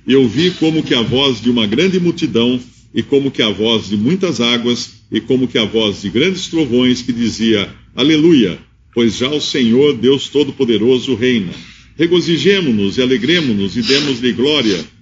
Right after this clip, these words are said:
porque vindas são as bodas do Cordeiro, e já a sua esposa se aprontou. E foi-lhe dado que se vestisse de linho fino, puro e resplandecente,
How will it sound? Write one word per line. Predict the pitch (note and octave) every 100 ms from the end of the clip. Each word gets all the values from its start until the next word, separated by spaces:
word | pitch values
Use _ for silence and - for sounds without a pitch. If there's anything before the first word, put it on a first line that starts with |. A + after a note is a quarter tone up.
| -
porque | - D#3 C#3
vindas | A#2 A#2+ G#3+ G3+ E3
são | - D3+ E3 D3
as | G#2+
bodas | G2+ D#3+ E3 D3+ A#2
do | B2+
Cordeiro, | C#3 A2 G#2+ C#3 D3 D3 - -
e | A2+ A#2
já | A#2 A#2+
a | B2+
sua | C3
esposa | B2 - - E3+ C#3 G#2
se | -
aprontou. | G2+ A2 G2+ F#2 F#2+ E2 - _ _ -
E |
foi-lhe | A2+ - A#2+ A#2+
dado | A2 C3 B2+
que | A#2 -
se | C3
vestisse | A2+ A2+ - B2+ - A2
de | A#2+
linho | A#2+ B2+ B2
fino, | A2+ C#3+ E3 F3 E3
puro | - C#3+ F3 D#3+
e |
resplandecente, | C#3+ C3+ C3+ B2+ B2 A2+ E3+ F3+ - D#3+